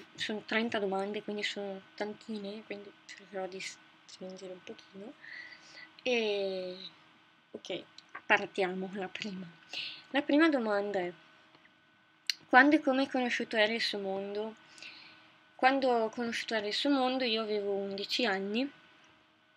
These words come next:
esattamente la stessa età degli attori, quindi sono cresciuta con loro praticamente. E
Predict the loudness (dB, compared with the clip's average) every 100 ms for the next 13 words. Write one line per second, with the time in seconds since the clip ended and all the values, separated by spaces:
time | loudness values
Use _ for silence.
0 | _ _ -10 -6 -4 0 2 2 0 -2
1 | -4 -6 -8 -6 0 0 0 -2 -4 -4
2 | 0 0 0 -4 -14 -14 -12 -14 -6 -4
3 | 0 0 -2 -4 -4 -2 0 0 -2 -2
4 | -2 0 0 2 2 0 -4 -8 -12 -8
5 | -8 -8 -10 -12 -12 -16 -20 -20 -20 -20
6 | -20 -16 -16 -16 _ -6 -2 0 -2 -4
7 | -6 -6